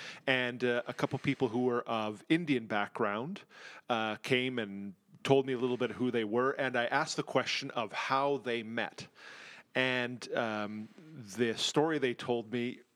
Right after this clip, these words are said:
blew my North American mind. Uh, they said they met, uh, online. And so I had, uh, pictures of, uh,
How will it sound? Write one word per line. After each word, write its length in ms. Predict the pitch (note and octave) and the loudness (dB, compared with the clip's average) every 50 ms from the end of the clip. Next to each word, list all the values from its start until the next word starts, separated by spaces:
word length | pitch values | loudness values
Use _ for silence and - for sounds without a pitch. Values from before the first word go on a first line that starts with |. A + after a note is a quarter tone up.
| _ _ | _ _
blew 380 | - B2+ G#2 - C3+ D3+ D#3 D3+ | -14 -10 0 4 6 6 6 6
my 420 | C#3+ C#3 B2+ A#2+ A#2+ A#2 A2+ A2+ - | 4 2 2 2 2 0 0 -2 -2
North 320 | C3 B2+ B2+ B2 A#2 - | 0 2 2 2 2 0
American 480 | - A#2+ A#2 A2+ A2 A2 - - B2 G#2+ | 0 0 2 2 2 0 -2 -4 -4 -2
mind. 440 | A2+ G#2+ G2+ G2+ F#2+ F2+ F#2 F2+ - - - - | -2 -2 -2 -2 -2 -6 -8 -10 -14 -16 -8 -4
Uh, 180 | A#2 G#2+ G2+ A2+ A2+ G#2 | -2 -2 -2 -2 -2 2
they 280 | A#2+ B2+ C3 C#3 C#3 C#3 | 2 4 4 2 0 -2
said 460 | - - - B2 A2 B2 A#2+ B2 A2+ | -6 -2 0 2 0 0 -2 -4 -2
they 200 | G#2+ B2 A#2+ A#2 | 2 2 2 2
met, 400 | A2 A2 A2 G#2+ G#2 G#2+ - _ - - - - - - - - - _ | 0 -4 -2 0 0 0 -2 _ -12 -20 -20 -20 -20 -20 -20 -20 -14 _
uh, 300 | - G#2 G2 F#2+ G2 F#2+ G2 _ _ | -4 -2 -2 -2 -4 -6 -8 _ _
online. 720 | A#2+ A#2+ B2 B2 C3 C3 B2+ C#3+ D#3+ E3 B2+ G2 F2+ F2+ - _ _ - - - - - - _ - | 2 4 4 2 2 2 2 2 4 4 2 -2 -6 -12 -18 _ _ -18 -16 -16 -16 -16 -10 _ 0
And 120 | C3 B2+ | 0 2
so 480 | B2 - - D3 C3 B2+ B2 A#2 A2 - | 2 4 4 4 4 4 2 0 -2 0
I 180 | - B2 A#2+ B2 | 2 2 2 2
had, 540 | A#2 A2 B2+ A#2+ A#2 A2+ A2+ A2+ A2 A#2 A#2 - - | 2 2 2 2 2 2 0 -2 -4 -8 -8 0 0
uh, 260 | B2+ A#2+ A2+ A2 G#2+ | 2 2 2 -2 -4
pictures 520 | G#2 _ - C3 - - - C3 B2 G#2+ - | -4 _ -2 -4 -2 0 2 2 2 2 0
of, 400 | B2 A2+ G#2+ G2+ F#2+ - - - E3+ | 0 0 0 -4 -8 -14 -14 -8 -4
uh, 240 | D#3+ A#2+ A2 G#2 G2+ | -2 -2 -2 -2 -4